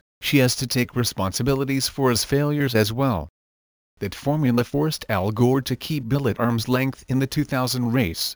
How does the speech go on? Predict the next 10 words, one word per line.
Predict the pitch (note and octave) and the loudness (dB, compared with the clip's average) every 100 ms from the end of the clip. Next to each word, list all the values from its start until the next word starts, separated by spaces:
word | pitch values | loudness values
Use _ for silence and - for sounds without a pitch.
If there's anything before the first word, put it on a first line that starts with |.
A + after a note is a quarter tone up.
| _ _ - | _ _ -4
and | B2+ | -4
former | - C3 B2+ C3 | 0 0 2 0
Clinton | - C3 B2 A2+ | 0 -2 -2 0
official | G#2 D3+ C3 B2+ | 0 -2 -2 -2
Donna | A#2 C3+ D3+ B2 | 0 2 2 0
Brazile | A#2 A2 C#3+ D3 | 0 0 0 0
says | - E3 F#3 | 0 0 0
she | - C3+ | 0 0
knows | C3+ D#3+ C3 | 4 2 2
why. | C3+ C#3+ A2+ D#2+ | 2 2 0 -4